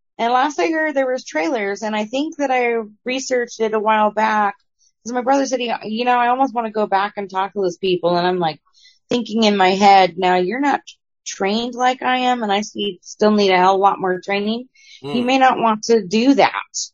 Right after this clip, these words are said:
Speaker 1: You may
Speaker 2: Yeah.
Speaker 1: not want to go up there and just, you know, talk to these people, you know? And it does feel ancient there,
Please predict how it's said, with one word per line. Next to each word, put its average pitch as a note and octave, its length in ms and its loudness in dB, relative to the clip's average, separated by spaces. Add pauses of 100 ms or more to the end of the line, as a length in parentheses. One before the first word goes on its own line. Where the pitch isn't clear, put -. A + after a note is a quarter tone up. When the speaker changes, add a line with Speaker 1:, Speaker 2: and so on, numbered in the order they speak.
(200)
Speaker 1:
You A#3 140 -2
may C4+ 120 2
Speaker 2:
Yeah. B3+ 60 0
Speaker 1:
not A#3 240 2
want G#3 220 0
to G3+ 80 -14
go F#3+ 240 0
up F#3 280 -2
there F3 480 0
and F3+ 320 -6
just, F3 340 -4
you F#3+ 100 -6
know, E3 240 -4
talk G3+ 280 0
to A3+ 80 -10
these F3+ 180 -6
people, C3+ 400 -4 (1040)
you F3 200 0
know? E3 220 2 (1200)
And A3+ 120 6
it A#3 120 4
does C4 260 6
feel B3 260 4
ancient F#3 460 -2
there, F#3 560 2